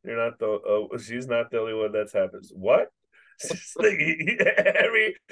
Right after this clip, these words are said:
every woman learns not all men <laughs> are meant to be deep-throated, and not all," <laughs> I'm mad how you're laughing. You're already like, "Oh, I know where this is going," right? And it was weird 'cause, like,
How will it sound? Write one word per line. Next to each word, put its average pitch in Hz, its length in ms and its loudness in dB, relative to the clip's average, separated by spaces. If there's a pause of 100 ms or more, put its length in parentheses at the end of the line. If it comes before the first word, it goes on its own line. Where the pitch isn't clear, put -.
(340)
every 151 240 4
woman 180 300 6
learns 165 420 4
not 139 180 4
all 147 220 8
men 139 420 0
<laughs> - 80 -8
are 196 420 4
meant 175 320 -2
to 196 80 -12
be 180 220 -4
deep-throated, 175 800 2 (320)
and 117 120 -8
not 147 200 4
all," 156 180 6 (240)
<laughs> 160 220 -4
I'm 160 140 2
mad 143 240 4
how 135 100 6
you're 127 200 2
laughing. 135 480 -4 (380)
You're 143 140 6
already 143 200 6
like, 107 200 4
"Oh, 101 340 4
I 98 120 0
know 95 180 -10
where 90 100 -10
this 92 180 -10
is 92 120 -14
going," 92 320 -4
right? 98 240 2 (560)
And 127 200 4
it 135 80 0
was 131 200 -2
weird 160 480 -6
'cause, 113 380 -6 (1500)
like, 101 320 2